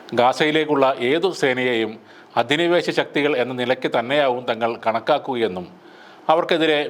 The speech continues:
വിട്ടുവീഴ്ചയില്ലാതെ പൊരുതുമെന്നും ഹമാസും ഇസ്ലാമിക് ജിഹാദും ഉൾപ്പെട്ട ആ പ്രതിരോധ കൂട്ടായ്മ മുന്നറിയിപ്പ് നൽകിയിട്ടുണ്ട്. ബഹുരാഷ്ട്ര സേനയുടെ ഭാഗമാകാൻ ഏതെങ്കിലും അറബ് രാജ്യം തീരുമാനിക്കുമെന്ന് തങ്ങൾ കരുതുന്നില്ലെന്നും ഈ കൂട്ടായ്മ പറയുന്നു.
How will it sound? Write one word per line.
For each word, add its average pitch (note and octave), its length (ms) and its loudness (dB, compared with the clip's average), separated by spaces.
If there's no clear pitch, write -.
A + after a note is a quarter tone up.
വിട്ടുവീഴ്ചയില്ലാതെ C#3 840 0
പൊരുതുമെന്നും B2 500 -2
ഹമാസും C3 460 0
ഇസ്ലാമിക് D3+ 440 0
ജിഹാദും A#2+ 360 0
ഉൾപ്പെട്ട G#2+ 260 -4
ആ - 20 4
പ്രതിരോധ C#3+ 420 0
കൂട്ടായ്മ A#2 460 -2
മുന്നറിയിപ്പ് B2 480 -2
നൽകിയിട്ടുണ്ട്. F2+ 500 -8
ബഹുരാഷ്ട്ര F#3 420 2
സേനയുടെ F#3 360 2
ഭാഗമാകാൻ D3 600 2
ഏതെങ്കിലും D3+ 360 0
അറബ് D3 300 2
രാജ്യം D#3 300 0
തീരുമാനിക്കുമെന്ന് C#3+ 840 -2
തങ്ങൾ A#2 200 -2
കരുതുന്നില്ലെന്നും A#2 640 -2
ഈ - 100 0
കൂട്ടായ്മ A#2 460 0
പറയുന്നു. F#2 360 -6